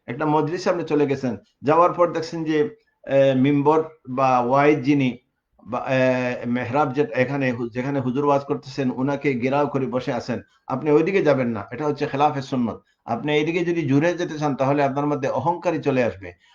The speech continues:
হ্যাঁ, আপনি সবার পিছনে বসবেন। যেমন সাহাবায়ে কেরাম, এই হাদিস থেকে আমরা প্র-, প্রমাণিত, "জালাসা আহাদুনা হাইসু ইয়ানতাহি", আমরা লাস্ট ডিসিশন, আমরা যখন হুজুরের দরবারে যেতাম, গিয়ে দেখতাম সাহাবায়ে কেরাম বসে গেছেন, তখন আমরা সামনে না গিয়ে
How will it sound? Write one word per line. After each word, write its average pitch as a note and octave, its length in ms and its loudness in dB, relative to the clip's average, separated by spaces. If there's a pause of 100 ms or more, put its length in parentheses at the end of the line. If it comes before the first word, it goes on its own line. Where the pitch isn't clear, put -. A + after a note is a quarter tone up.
(160)
হ্যাঁ, D#3 460 6
আপনি D#3+ 260 0
সবার E3 280 0
পিছনে F3 360 -2
বসবেন। B2 340 -2
যেমন E3 240 2
সাহাবায়ে D3+ 480 4
কেরাম, D3 460 0
এই D3+ 140 2
হাদিস D3 300 -4
থেকে D#3+ 200 -2
আমরা C#3 160 0
প্র-, C#3 240 2
প্রমাণিত, C#3+ 520 0 (400)
"জালাসা F3 420 4
আহাদুনা F3+ 440 2
হাইসু G3 300 -2
ইয়ানতাহি", A#2 800 0 (520)
আমরা F3+ 260 0
লাস্ট G3 580 4
ডিসিশন, C#3+ 340 -6
আমরা D3 120 -2
যখন D3+ 240 -2
হুজুরের C#3+ 300 -2
দরবারে E3 300 4
যেতাম, E3+ 340 -2 (380)
গিয়ে D3+ 120 6
দেখতাম E3+ 260 0
সাহাবায়ে D3+ 380 0
কেরাম D#3 180 -2
বসে D3+ 240 -2
গেছেন, F3+ 240 -4
তখন D#3 200 -4
আমরা D3 180 0
সামনে D#3+ 360 -4
না D3 180 2
গিয়ে A3+ 260 -4